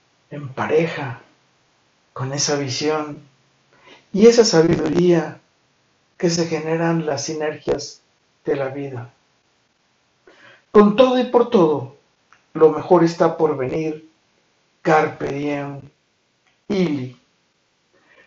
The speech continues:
Progresar es elevar. Progresar es encantar.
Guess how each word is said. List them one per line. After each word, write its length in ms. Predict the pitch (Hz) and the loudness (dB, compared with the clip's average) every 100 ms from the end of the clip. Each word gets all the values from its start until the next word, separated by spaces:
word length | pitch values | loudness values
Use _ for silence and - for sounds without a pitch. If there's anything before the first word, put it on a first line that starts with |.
| _ - | _ 4
Progresar 720 | 214 180 165 160 - 214 233 | 8 8 8 4 2 2 2
es 180 | 214 | 2
elevar. 640 | 202 165 151 139 135 123 - _ _ _ _ _ _ _ _ _ | 0 0 0 -2 -4 -6 -12 _ _ _ _ _ _ _ _ _
Progresar 800 | - 175 147 143 156 - 185 190 | 4 4 4 -4 -8 -8 -6 -6
es 200 | 190 185 | -8 -8
encantar. 920 | 156 139 135 127 135 127 139 139 123 | -10 -10 -12 -12 -14 -12 -10 -10 -12